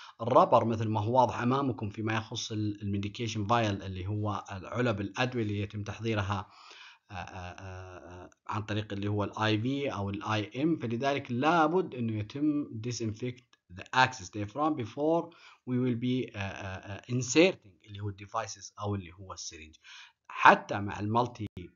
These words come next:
آه، آه، دوزز فايل لابد مع كل استخدام أو inserting لابد من أنه يتم اللي هو disinfect the access diaphragm of the medication vials.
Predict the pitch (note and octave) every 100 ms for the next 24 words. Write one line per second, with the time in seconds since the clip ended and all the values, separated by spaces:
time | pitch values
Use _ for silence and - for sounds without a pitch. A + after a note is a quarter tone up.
0 | - F#2 F#2 _ F2 F2 E2+ F2+ F2 E2+
1 | - G2+ A#2 A#2+ G#2+ G2 F#2 C3 G3 A#3+
2 | B2 A2+ A#2+ A#2+ G#2+ _ G#2 G2 - -
3 | A#3 G#3+ A2+ - - - _ _ - G2+
4 | - G#2 B2 C3 A2+ - - - G#2 -
5 | B2 C3 - D#3+ C3 A2 A2 A#2 A2+ G2+
6 | A2+ G#2+ G#2 - F#3+ F#3 A#2+ G#2 - G2+
7 | F#2+ A2 G#2+ F#2+ G#2 - G#2 - - A2
8 | - G2+ G2+ - - G2+ G2 - F2 E2+
9 | - F#2+ F#2+ F#2+ - F#2 E2+ D2+ D#2 D#2+
10 | D#2 D#2+ - - - -